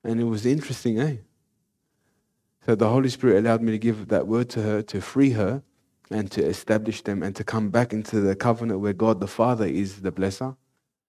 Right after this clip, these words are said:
the provider of that family, but she had to commit to the gatekeeper. But in her mind, she thought, "If, if it doesn't go well, I can always go back to my family." Let me tell you something.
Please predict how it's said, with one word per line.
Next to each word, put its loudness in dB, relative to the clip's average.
the -20
provider -4
of -4
that -6
family, -6
but -4
she -2
had -4
to -6
commit -4
to -4
the -2
gatekeeper. -2
But -2
in -2
her -2
mind, 0
she -4
thought, 0
"If, -12
if -8
it -8
doesn't 0
go 0
well, -4
I -8
can -4
always -2
go -4
back -4
to -12
my -8
family." -6
Let 0
me 2
tell -4
you -2
something. -4